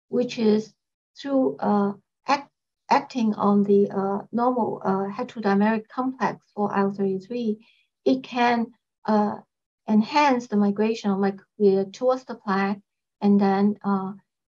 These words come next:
uh, affect the, uh, A beta phagocytosis and clearance. But in the presence of the soluble, uh, S T two, this normal function of I L thirty-three is blocked,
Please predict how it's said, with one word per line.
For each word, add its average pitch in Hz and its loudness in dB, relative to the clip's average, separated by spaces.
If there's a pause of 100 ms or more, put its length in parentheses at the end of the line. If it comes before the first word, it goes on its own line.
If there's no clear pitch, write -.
uh, - -6 (600)
affect 220 0 (180)
the, 202 4
uh, 185 -4 (100)
A 220 2
beta 226 -2
phagocytosis 202 -4
and 185 -8
clearance. 220 -6 (640)
But 247 2
in 233 0
the 233 -2
presence 302 -2
of 202 -2
the 202 0
soluble, 208 0 (180)
uh, 196 -4 (100)
S 208 0
T 202 -2
two, 233 -2 (420)
this 302 -4
normal 233 2
function 247 -2
of 190 -8
I 202 0
L 202 4
thirty-three 196 -2 (240)
is 202 -2
blocked, 208 0